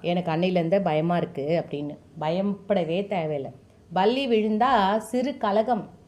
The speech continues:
சின்ன சின்ன சண்டை, குட்டி சண்டை, ஏதாவது குட்டி கலாட்டான்னு சொல்லுவாங்க இல்லைங்களா, அந்த மாதிரி சின்ன சண்டை வரும். வேற ஒண்ணும் பிரச்சனை வராது. பல்லி தலையில விழுந்தா மரணம் அப்படிலாம் அதெல்லாம் எதுவுமே கிடையாது. அப்படிலாம் நினைக்கவே நினைக்காதீங்க. பல்லியை நம்ம தெய்வமா வணங்குறவங்க நம்ம.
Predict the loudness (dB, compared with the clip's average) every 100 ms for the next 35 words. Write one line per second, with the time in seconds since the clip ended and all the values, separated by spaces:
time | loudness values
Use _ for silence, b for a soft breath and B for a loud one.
0 | b b b -4 0 0 0 0 0 -2
1 | -2 0 2 0 -2 -8 -6 -8 -4 -4
2 | -4 -4 -2 2 2 0 -2 0 2 2
3 | 0 -2 -2 -2 -2 -2 -4 -2 -2 -4
4 | -6 -6 -4 -2 -2 -2 -4 -4 -4 -8
5 | b b b 0 2 2 4 6 8 8
6 | 6 4 4 4 2 0 -2 -2 0 2
7 | 2 0 -2 -2 -2 -2 0 0 0 -2
8 | 0 0 0 B B 0 4 6 4 4
9 | 2 -2 -4 -2 2 2 2 0 0 0
10 | -2 -2 0 0 0 0 0 0 -2 -6
11 | -4 0 0 0 -2 -2 -2 0 -2 -4
12 | -6 -6 -4 -2 0 2 2 0 -2 0
13 | 0 0 -2 -2 -4 -2 -2 -2 -4 -8
14 | -10